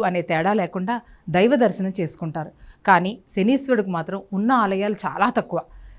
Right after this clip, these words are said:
శనిదేవుడికి ఉన్న ఆలయాలు ఎన్నో వేళ్ల మీద కూడా లెక్కబెట్టవచ్చు. అందుకు కారణం శని అంటే అందరికీ భయమే, చెడు ఫలితాలు ఇస్తారని నమ్ముతారు. పైగా ప్రతి వ్యక్తి తన జీవితంలో ఏదో ఒక సమయంలో శని దుష్ప్రభావాన్ని ఎదుర్కోవాల్సి ఉంటుంది.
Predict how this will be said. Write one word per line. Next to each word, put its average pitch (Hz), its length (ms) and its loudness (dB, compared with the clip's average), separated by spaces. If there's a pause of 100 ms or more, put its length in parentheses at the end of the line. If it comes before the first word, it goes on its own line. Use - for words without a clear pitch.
(140)
శనిదేవుడికి 277 540 2
ఉన్న 208 100 0 (120)
ఆలయాలు 180 360 0 (200)
ఎన్నో 202 180 2 (100)
వేళ్ల 175 160 2 (100)
మీద 233 180 2
కూడా 190 180 2
లెక్కబెట్టవచ్చు. 160 600 -4 (460)
అందుకు 190 240 2 (120)
కారణం 185 320 2 (220)
శని 190 260 -2 (100)
అంటే 180 180 -8 (160)
అందరికీ 180 320 0 (100)
భయమే, 160 280 -4 (500)
చెడు 220 220 2
ఫలితాలు 240 380 4
ఇస్తారని 175 380 -2
నమ్ముతారు. 160 360 -6 (180)
పైగా 165 320 0 (420)
ప్రతి 208 260 4 (100)
వ్యక్తి 233 300 0
తన 240 100 4 (100)
జీవితంలో 185 400 -2 (280)
ఏదో 240 160 6 (100)
ఒక - 80 -2 (120)
సమయంలో 175 380 -2 (500)
శని 240 280 6
దుష్ప్రభావాన్ని 185 800 0
ఎదుర్కోవాల్సి 170 540 -6
ఉంటుంది. 156 280 -8